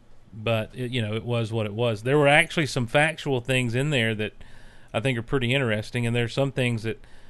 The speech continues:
theologians even debate about that he went and fell on one, one or the other side of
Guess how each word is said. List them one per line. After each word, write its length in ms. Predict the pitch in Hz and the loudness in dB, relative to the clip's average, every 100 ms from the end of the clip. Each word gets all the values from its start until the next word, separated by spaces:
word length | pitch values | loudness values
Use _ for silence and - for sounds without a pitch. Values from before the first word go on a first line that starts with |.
| - | -4
theologians 600 | 147 143 143 175 151 135 | 2 6 10 10 8 2
even 200 | 131 120 | 2 2
debate 300 | 117 110 127 | 0 0 0
about 320 | 120 120 120 107 | 0 0 0 -2
that 100 | 117 | -4
he 180 | 120 139 | 0 2
went 280 | 143 139 | 2 0
and 100 | 127 | -2
fell 200 | - 139 | 2 4
on 140 | 135 123 | 4 2
one, 300 | 127 135 131 | 2 2 0
one 180 | 123 139 | 2 2
or 140 | 135 127 | 4 4
the 120 | 127 | 4
other 160 | 123 | 2
side 420 | 117 - 135 156 135 | 0 2 6 6 6
of 300 | 107 110 | 2 -2